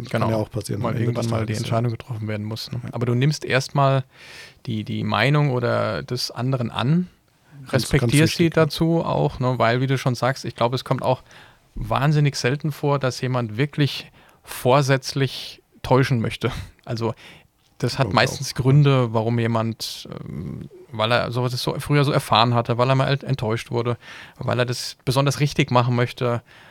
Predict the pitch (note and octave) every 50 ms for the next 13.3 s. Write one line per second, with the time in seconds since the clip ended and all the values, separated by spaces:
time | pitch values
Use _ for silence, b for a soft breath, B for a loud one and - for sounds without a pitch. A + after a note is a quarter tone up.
0 | B B B B - A#2 B2 C3+ A#2+ A2+ A2 A2+ A2 A2+ A2+ A#2 D3 E3 F3+ F3
1 | - B B B B B B B B B B _ - - C3+ C3+ C3 B2 C3 C#3
2 | D3+ D3+ C#3 C3+ A#2 A2+ B2+ B2+ B2+ B2+ - B2 B2+ B2 - - C3 C3 B2+ A#2+
3 | A#2 A#2 A#2 C3 C#3+ E3+ F3+ F#3 F3+ E3 - - A2 G#2+ A#2 C#3+ D3+ D#3 - -
4 | - B2 A#2 A2+ A2+ A2 A2+ A2+ A#2 - B2 A2+ A#2+ A#2 A#2 C#3 - - - C#3+
5 | C#3+ - - D3 C#3+ C#3 C#3 B2+ - - B2 A#2 B2 B2 - C3+ B2+ A#2+ A#2 -
6 | - D3+ - D3+ C3+ C3 A#2 A2+ A2+ - - - A#2+ C#3 D#3 D#3 D#3+ D#3+ - _
7 | _ - D3 C3+ - - D#3 E3+ - - C3 A#2+ A#2 A#2 A#2+ A#2+ A#2+ - A2+ A#2
8 | A#2 A#2 A#2+ A#2+ - A#2+ A#2+ A#2+ A#2+ C3 C#3+ - - B2+ A#2+ B2 A#2+ - _ _
9 | _ _ - - - - D3+ D3 - - C#3 - - B2 A#2 A#2 A2 B2+ - -
10 | E3 D#3 - B B B B B B B - C#3+ D3+ - - - C#3+ - D3 D3+
11 | D3+ C#3 C3+ C3+ - - B2+ C#3 C3+ B2+ B2+ B2+ B2 A#2+ - B2+ C3 C#3+ C#3+ -
12 | B2+ A2 A2 A2 - - C#3+ - - - B2+ B2 A#2 A#2 C3 - D3+ B2+ - C#3+
13 | B2 - B2 A#2 B2